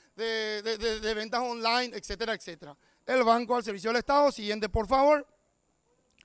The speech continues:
Vamos al siguiente, así termino. Y después vemos las puertas giratorias, presidente, que para mí es, creo, lo más evidente. Por un lado, tenemos a Diego Duarte, que fue miembro del,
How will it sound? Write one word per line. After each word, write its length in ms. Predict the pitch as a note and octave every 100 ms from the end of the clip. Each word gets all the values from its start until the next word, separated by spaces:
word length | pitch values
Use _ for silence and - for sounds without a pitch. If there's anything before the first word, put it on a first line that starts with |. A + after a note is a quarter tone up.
| _ _ _
Vamos 180 | G3 A#3+
al 60 | B3
siguiente, 320 | B3 B3+ A#3+
así 180 | A3+ A#3+
termino. 400 | A#3 G#3+ A#3 B3+ _ _ _ _ _ _ _ _ _ _ _ _ _ _ _ _ -
Y 100 | E4
después 340 | D4+ D4+ C#4
vemos 520 | C4 C4+ C#4 C#4 - _
las 160 | C4+ B3+
puertas 340 | A#3 A#3+ C4
giratorias, 760 | A3+ B3+ A#3 A#3 A#3 G#3+ E3 -
presidente, 640 | G#3+ G#3 G3+ G#3+ A3+ F3+
que 120 | F3+
para 180 | F#3+ G#3+
mí 160 | G#3+ A#3
es, 340 | A3+ - - _ _ _ _ _
creo, 260 | G#3 A#3+
lo 120 | A#3+
más 300 | G#3+ A3+ - _ _
evidente. 720 | G#3 A3+ G3+ G#3+ B3 G#3 D3 _ _ _ _ _ _ _ _ -
Por 160 | A#3
un 160 | D4+ D4
lado, 420 | D4+ D#4+ D#4+ D#4 _ _ _ _ _ -
tenemos 400 | A3+ C#4 D4 C4+
a 20 |
Diego 280 | C4 C#4+ C#4+
Duarte, 480 | D4 D#4+ D#4 B3 A#3 _ _ _ _
que 120 | A#3+
fue 140 | A#3 C4+
miembro 320 | C4 C4+ C#4+
del, 180 | C#4+